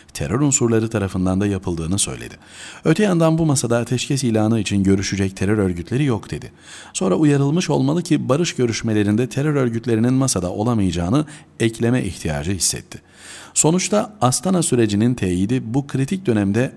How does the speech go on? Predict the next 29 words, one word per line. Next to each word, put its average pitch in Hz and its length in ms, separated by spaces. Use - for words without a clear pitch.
önemli 131 460
bir 135 160
kazanımdı. 82 560
İran 113 280
Cumhurbaşkanı 104 640
Ruhani'nin 92 640
bir 143 80
sonraki 120 400
zirvenin 104 460
Rusya'da 120 320
yapılacağını 107 520
ifade 87 360
etmesi 87 380
de 143 120
önemliydi. 85 600
Çünkü 175 340
bu - 120
inisiyatif 123 560
zayıf 131 340
ve 123 200
ikircikli 98 600
Birleşmiş 104 480
Milletler 92 400
süreçlerini 98 760
uygun 135 360
rotaya 101 320
sokma 101 360
potansiyeline 87 680
sahip. 62 340